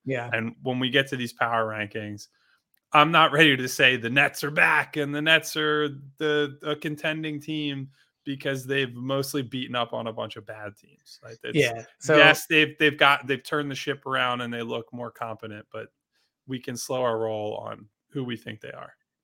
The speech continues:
Speaker 1: So I think we're gonna be on the same page with the Nets. I have a pretty strong opinion of them, but I, I, I think you'll agree when we get there. The one thing I'll say before we start to rank them, and, you know, we'll talk about how we did power rankings in general, 'cause I do mine a little different, which could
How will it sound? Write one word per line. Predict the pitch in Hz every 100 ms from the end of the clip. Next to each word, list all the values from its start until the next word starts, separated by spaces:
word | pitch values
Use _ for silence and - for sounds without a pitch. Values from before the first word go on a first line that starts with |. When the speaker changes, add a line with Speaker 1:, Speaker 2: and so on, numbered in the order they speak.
| -
Speaker 1:
So | -
I | 165 160
think | 190 196
we're | 208
gonna | 185
be | 160 160
on | 147
the | 135
same | 143 131
page | 123 131 117
with | 120
the | 123
Nets. | 120 117 110 - - -
I | 135
have | 147
a | 156
pretty | 147 - 165 156
strong | 143 - 135 127
opinion | 123 143 127 120
of | 117
them, | 117 117
but | 117
I, | 123 123 127 127 127 -
I, | 139
I |
think | - 135 127
you'll | 135 120
agree | 120 127
when | 120 117
we | 117
get | 117 -
there. | 143 143 - -
The | 160
one | 180 208
thing | 208
I'll | 185
say | - 175
before | 151 170
we | 147
start | 139 151 131
to | 135
rank | 131 131 -
them, | 123 117 120
and, | 143 139 135 143 _ _
you | - 143
know, | 123
we'll | 131
talk | 175 180
about | 170 151 - -
how | - 170
we | 170
did | 143 147
power | 156 147
rankings | 139 139 135 135
in | 135 127
general, | 131 131 147 160
'cause | - 135 -
I | 160
do | 196
mine | 214 196 185
a |
little | 180 156
different, | 147 156 208 202 -
which | 139
could | - 156 135